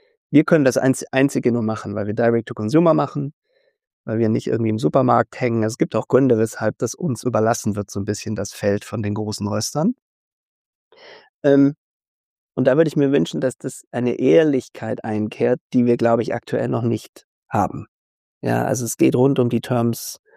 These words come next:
was ist Specialty Coffee? Ja, was, was, was für eine Nachhaltigkeitskomponente ist dabei oder nicht? Da ist eine ganz klar definierte dabei, wenn wir zurückgehen auf die ursprüngliche Definition.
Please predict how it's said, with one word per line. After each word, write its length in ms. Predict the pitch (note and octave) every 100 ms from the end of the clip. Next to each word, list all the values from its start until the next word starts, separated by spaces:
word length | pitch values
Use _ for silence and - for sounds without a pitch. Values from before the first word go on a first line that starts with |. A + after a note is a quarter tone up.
| - - - - _ -
was 160 | A#2
ist 80 | A#2
Specialty 460 | - D3 C3+ - B2+
Coffee? 540 | C3 B2+ B2+ B2 B2+ - -
Ja, 260 | A#2 A#2+ B2
was, 220 | A2+ D3+
was, 280 | A2+ - A#2+
was 140 | C3
für 80 | A2+
eine 80 | A#2
Nachhaltigkeitskomponente 1200 | C3+ C3+ C#3 B2 - B2 - B2+ A#2+ A#2 A#2 A#2+
ist 220 | A#2 -
dabei 340 | A2+ A2 A2+
oder 160 | A2 G#2+
nicht? 260 | B2+ -
Da 40 | A#2
ist 180 | A2 -
eine 140 | A#2+
ganz 240 | B2+ D3
klar 160 | - C3+
definierte 560 | A2 C3 B2 B2+ B2 A2
dabei, 400 | G#2 A2 B2+ B2+
wenn 160 | A#2
wir 100 | A2+
zurückgehen 420 | - A#2 A#2 A#2
auf 120 | A2 -
die 100 | A2
ursprüngliche 500 | F#3+ - D3 C3 -
Definition. 680 | C3 B2 A#2 - B2 C3+